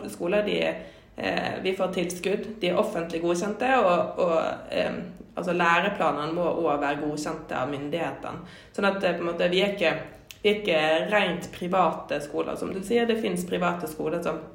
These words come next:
er per definisjon private. Eh, og så er det jo sånn, privat så assosieres det veldig mye, i hvert fall i den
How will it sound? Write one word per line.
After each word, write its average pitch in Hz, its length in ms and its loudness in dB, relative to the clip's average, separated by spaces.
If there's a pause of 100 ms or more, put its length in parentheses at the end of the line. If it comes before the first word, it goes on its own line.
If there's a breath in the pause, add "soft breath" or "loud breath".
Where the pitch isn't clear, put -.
(260)
er 165 320 2
per 170 240 0
definisjon - 500 -4
private. - 560 -4 (400 loud breath)
Eh, - 80 -2
og 180 140 4
så 233 80 4
er 233 60 4
det 202 120 4
jo - 240 -2
sånn, 202 180 2 (480)
privat 220 480 6
så - 160 0
assosieres 196 640 0
det 165 80 2
veldig 165 220 2
mye, 175 160 2
i - 20 2
hvert 180 160 0
fall 147 240 0
i - 60 2
den 185 240 4